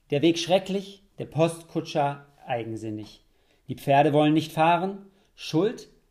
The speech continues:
hat aber an allem der Stationsaufseher. Betritt der Reisende seine ärmliche Behausung,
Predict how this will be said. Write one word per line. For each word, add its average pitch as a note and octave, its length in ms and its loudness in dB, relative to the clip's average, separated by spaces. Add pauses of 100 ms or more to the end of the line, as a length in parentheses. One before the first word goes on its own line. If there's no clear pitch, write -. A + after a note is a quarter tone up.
(120)
hat D#3+ 240 -8
aber C3 180 2
an B2 240 -2
allem F3+ 480 -4
der C#3+ 340 -2
Stationsaufseher. B2 1200 -8 (720)
Betritt D#3+ 280 -2
der B2 200 0
Reisende D3 320 0
seine C3+ 260 -2
ärmliche C#3 400 -4
Behausung, C#3+ 600 -2